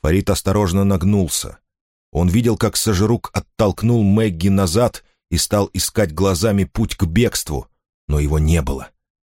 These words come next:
За спиной у них громоздились мешки с мукой, справа путь загораживал мясник, слева стоял работник с глупой ухмылкой на губах,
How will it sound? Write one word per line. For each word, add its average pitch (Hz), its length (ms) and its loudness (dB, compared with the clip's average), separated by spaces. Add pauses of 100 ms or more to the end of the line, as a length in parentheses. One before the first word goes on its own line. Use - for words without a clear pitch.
(240)
За 82 180 0
спиной 98 360 2
у 95 80 2
них 98 380 0
громоздились 90 760 0
мешки 92 380 0
с - 120 -4
мукой, 95 580 0 (300)
справа 98 480 0
путь 113 340 -4
загораживал 85 640 0
мясник, 87 760 0 (320)
слева 95 400 0
стоял 92 380 0
работник 87 720 -2
с 71 120 -6
глупой 95 500 0
ухмылкой 92 600 0
на 78 100 0
губах, 78 500 -4